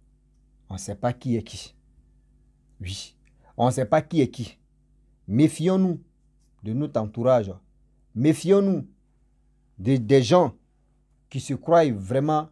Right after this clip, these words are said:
qui sont les gens, c'est-à-dire qui sont les, les, les braves. Attirez tout ce qui te bouge. C'est comme ça que vous gagnez des, des problèmes. Donc, euh, abonne-toi. Il faut liker,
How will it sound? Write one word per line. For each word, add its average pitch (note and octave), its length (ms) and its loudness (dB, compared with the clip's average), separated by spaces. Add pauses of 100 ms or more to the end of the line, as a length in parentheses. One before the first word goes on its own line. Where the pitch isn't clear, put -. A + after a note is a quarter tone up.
(960)
qui A#2+ 100 -6
sont F3+ 200 -2
les B2+ 180 0
gens, C3 280 -4
c'est-à-dire D3+ 540 0
qui - 120 -8
sont F3 180 0
les, C3 160 4 (100)
les, C3+ 220 -6 (240)
les B2+ 140 0
braves. B2 460 2 (280)
Attirez D#3 520 -2
tout G#3+ 180 -4
ce F#3+ 140 -6
qui C3 180 -6
te - 120 -6
bouge. D3+ 380 -6 (680)
C'est G#2 200 -10
comme G#2+ 160 -4
ça C3 140 0
que C3+ 60 0
vous C#3 80 -4
gagnez G#2+ 240 -4
des, G#2 120 -4
des G2+ 240 -10
problèmes. F2+ 380 -14 (1040)
Donc, A#2 280 -2
euh, G2 140 0 (160)
abonne-toi. D3 680 2 (560)
Il C3 100 -8
faut D#3+ 180 -2
liker, C3+ 500 -2